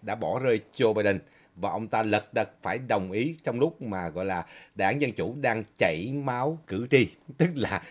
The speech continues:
cử tri bỏ đi hết. Và do đó, ông ta không còn chọn lựa nào khác là phải chấp nhận đồng ý để mà, à, tranh luận với ông Trump để có thể hy vọng đẩy cái phiếu ông Trump trở lại. Và cái ngày đầu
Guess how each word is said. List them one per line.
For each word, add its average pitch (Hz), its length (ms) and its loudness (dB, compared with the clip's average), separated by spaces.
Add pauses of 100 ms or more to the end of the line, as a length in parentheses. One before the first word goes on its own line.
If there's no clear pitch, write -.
(140)
cử 139 220 4
tri 131 140 2
bỏ 90 180 -2
đi 143 140 6
hết. 139 260 6 (720)
Và 90 120 0
do 120 160 6
đó, 135 260 8 (260)
ông 127 180 -2
ta 127 100 2
không 147 240 0
còn 92 180 -2
chọn 95 160 -4
lựa 101 140 2
nào 95 140 -4
khác 123 320 0
là 98 160 -4
phải 95 180 -6
chấp 175 320 0
nhận 98 360 -4
đồng 107 240 -2
ý 131 340 -2
để 104 180 -2
mà, 98 300 -4 (320)
à, 87 160 -4 (140)
tranh 151 160 6
luận 110 240 4
với 143 100 2
ông 123 140 0
Trump 107 300 -2
để 87 120 -6
có 135 120 -6
thể 117 160 0
hy 139 180 2
vọng 90 220 0 (140)
đẩy 113 520 -2
cái 151 160 0 (100)
phiếu 160 240 2
ông 143 120 -4
Trump 113 260 -2
trở 107 80 -2
lại. 92 260 -2 (340)
Và 101 180 2
cái 160 160 0
ngày 139 220 2
đầu 131 260 2